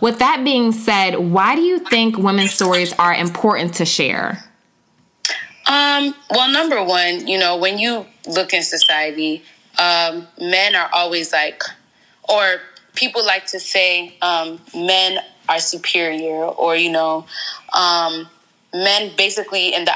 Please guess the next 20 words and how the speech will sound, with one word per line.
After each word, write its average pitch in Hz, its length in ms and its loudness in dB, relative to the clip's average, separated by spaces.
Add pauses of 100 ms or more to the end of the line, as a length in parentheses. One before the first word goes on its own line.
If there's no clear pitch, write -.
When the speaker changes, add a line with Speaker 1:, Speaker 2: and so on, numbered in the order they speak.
Speaker 2:
eye 170 140 2
of 170 80 -4
society, 160 420 -2
they're 160 180 0
capable 185 480 -2
of 170 140 -4
anything, 175 480 -2
they 165 120 -2
can 170 180 -2
do 170 140 -2
anything. 175 600 -2 (280)
And 226 120 -2
for 240 120 0
the 202 120 0
longest, 196 560 0
like, 175 240 0
women 208 300 0
are 180 100 -2
just 285 260 -2
like, 240 280 -2